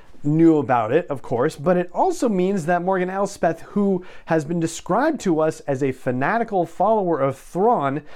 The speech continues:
has not yet decided to go retrieve this map for herself.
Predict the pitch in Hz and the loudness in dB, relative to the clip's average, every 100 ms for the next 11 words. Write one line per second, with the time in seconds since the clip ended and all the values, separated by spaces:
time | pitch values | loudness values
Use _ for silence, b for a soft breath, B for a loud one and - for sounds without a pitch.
0 | B B B - - - 156 208 165 185 | B B B -20 -14 -4 2 2 2 2
1 | 208 269 214 220 180 180 202 202 202 - | 2 0 0 -4 -4 -4 0 2 0 0
2 | 185 165 185 170 175 - - - 240 277 | -2 2 2 2 0 -4 -12 -2 2 2
3 | 190 175 - 135 131 131 135 - 160 180 | 2 -2 -2 -4 -2 -4 -6 -2 0 0
4 | 180 - 254 113 | -4 -2 -2 -2